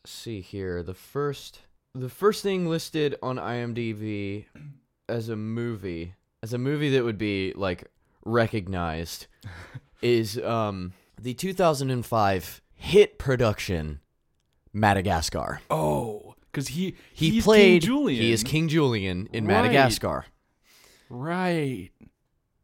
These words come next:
Speaker 1: And that was where, that was where I was introduced to, uh, Mister Sacha Baron Cohen.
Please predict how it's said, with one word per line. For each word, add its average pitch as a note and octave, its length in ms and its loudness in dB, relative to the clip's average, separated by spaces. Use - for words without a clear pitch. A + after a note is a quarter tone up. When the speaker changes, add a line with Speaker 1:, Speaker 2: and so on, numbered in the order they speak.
Speaker 1:
And C3 380 0
that C#3+ 240 8
was D#3+ 180 2
where, B2+ 520 4
that G3+ 140 6
was G#3 120 2
where D#3+ 180 4
I B2+ 160 4
was B2+ 180 0
introduced G2 680 -6
to, F#2 500 0
uh, F2+ 320 0
Mister F#2 560 -4
Sacha - 340 -4
Baron E2 180 -4
Cohen. D2+ 340 -6